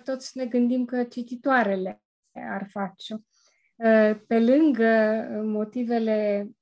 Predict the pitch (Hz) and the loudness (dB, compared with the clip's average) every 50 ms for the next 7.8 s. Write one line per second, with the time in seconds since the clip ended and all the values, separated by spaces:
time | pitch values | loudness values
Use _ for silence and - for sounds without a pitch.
0 | _ _ _ _ _ - 240 262 269 269 - - - 202 196 202 214 214 - - | _ _ _ _ _ -10 -8 -6 -6 -8 -10 -10 -6 -2 -2 0 -2 -2 -6 -6
1 | 202 202 196 196 190 190 190 190 202 202 202 202 202 202 208 214 214 - 208 202 | -4 -2 0 0 0 -2 -2 -4 -6 -6 -4 -4 -2 -2 -4 -4 -6 -6 -4 -2
2 | 196 190 190 196 202 196 - - 208 208 - 233 226 202 196 214 220 214 220 220 | -2 -2 -4 -6 -10 -12 -12 -12 -12 -10 -10 -10 -8 -6 -2 0 0 2 2 0
3 | 220 190 180 190 190 196 196 190 202 196 _ _ _ _ _ _ _ _ _ 220 | 0 -2 -4 -6 -6 -6 -8 -8 -10 -14 _ _ _ _ _ _ _ _ _ -8
4 | 220 202 214 208 214 233 226 220 220 220 208 202 208 208 208 214 202 208 220 214 | -4 -4 -4 -2 -2 -2 0 0 0 2 2 2 0 0 -2 -2 -2 -2 -2 -2
5 | 226 220 214 208 202 202 202 - 240 247 262 262 262 247 254 - _ _ _ _ | -2 -2 0 0 -2 -2 -2 -4 -4 -2 -2 -2 -4 -6 -8 -12 _ _ _ _
6 | _ _ _ - 233 214 214 214 214 220 220 - 247 240 240 240 247 240 277 294 | _ _ _ -6 -2 0 0 0 0 -2 -4 -2 -2 -2 0 0 -2 -2 -2 -4
7 | 285 - 294 285 269 277 - - 247 240 240 240 226 226 220 220 | -4 -2 -2 -2 -2 -2 -4 -2 0 2 4 4 4 2 2 0